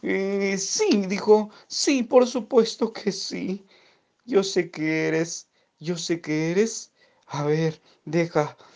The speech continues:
eh, mm, no eres un gatito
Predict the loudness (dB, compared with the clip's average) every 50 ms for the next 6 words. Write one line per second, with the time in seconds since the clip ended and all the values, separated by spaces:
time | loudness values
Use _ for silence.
0 | -20 _ _ -4 -2 -2 0 0 0 0 0 0 -2 -4 -8 _ _ _ -20 -20
1 | -20 _ -8 -6 -4 -2 -2 -4 -4 -6 -10 _ -20 _ _ _ _ -4 2 6
2 | 6 6 8 6 4 2 0 0 0 0 0 0 -2 -2 2 2 2 2 0 _